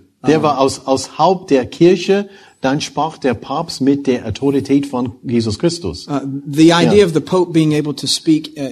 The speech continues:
Speaker 2: in an infallible way started during this time.
Speaker 1: Und der, die Tatsache, dass der Papst also, äh, ohne Fehler, äh, au-, Dinge au-, ähm, verkün-, äh, kündigen können oder, äh, sagen können,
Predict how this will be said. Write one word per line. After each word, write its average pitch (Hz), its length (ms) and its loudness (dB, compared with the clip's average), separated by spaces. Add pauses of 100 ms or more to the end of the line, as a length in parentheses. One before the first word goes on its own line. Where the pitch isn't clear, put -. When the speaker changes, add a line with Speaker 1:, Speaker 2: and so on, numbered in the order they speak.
Speaker 2:
in 139 80 2
an 135 100 2
infallible 139 680 -2
way 127 180 -10
started 135 460 -6
during 127 240 -6
this 110 140 -10
time. 113 240 -12
Speaker 1:
Und 120 280 -4
der, 123 220 2
die 123 280 0
Tatsache, 143 480 -4
dass 131 180 -4
der 123 100 2
Papst 160 540 -6
also, 120 420 0 (340)
äh, 135 60 -12
ohne 120 720 0
Fehler, 160 680 4 (340)
äh, 147 40 -6
au-, 120 500 -2
Dinge 143 360 2
au-, 139 220 0
ähm, 120 760 -6
verkün-, 139 380 0
äh, 131 140 -4
kündigen 165 420 2
können 151 280 0
oder, 117 280 0
äh, 120 120 -2
sagen 135 340 0
können, 160 320 -2